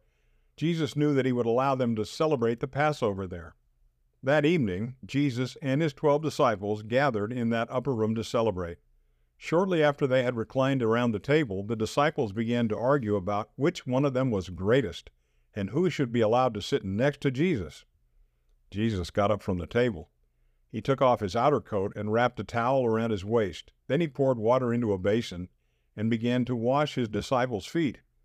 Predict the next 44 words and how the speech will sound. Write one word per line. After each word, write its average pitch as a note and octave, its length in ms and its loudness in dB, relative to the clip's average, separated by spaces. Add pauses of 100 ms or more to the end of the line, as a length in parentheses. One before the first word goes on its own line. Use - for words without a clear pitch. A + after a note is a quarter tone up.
(280)
Then B2 140 -2
he F3+ 80 -2
dried C3 360 4
them G2+ 160 -2
with A2+ 180 -4
the C#3 60 -8
towel. B2+ 440 -4 (760)
This G3+ 300 2
was B2 220 0
a A2 60 2
job A2 340 2
that A#2 100 0
was A2 300 -2
usually C#3+ 420 2
assigned A#2+ 480 0
to B2 180 -2
the A2 140 -2
lowliest A#2 560 0
servant A#2 320 0
in A2 80 0
the A2+ 60 -2
household. A2+ 540 -6 (420)
However, C#3+ 520 2 (180)
since C3+ 300 -2
there B2+ 140 -2
were A#2+ 120 0
no D3+ 160 2
servants D3+ 460 0
available, G2+ 580 -2
and A2 160 -4
since A2+ 280 -2
no C3 120 4
disciple B2 600 0
was G2+ 200 -2
willing C#3 320 2
to G#2 80 -2
do F2+ 220 -4
it, A#2+ 80 -8 (560)
Jesus C#3+ 560 0
humbly D3 340 0
took A#2 240 -2
on A2+ 200 0
that A2+ 180 -2
role. G#2+ 340 0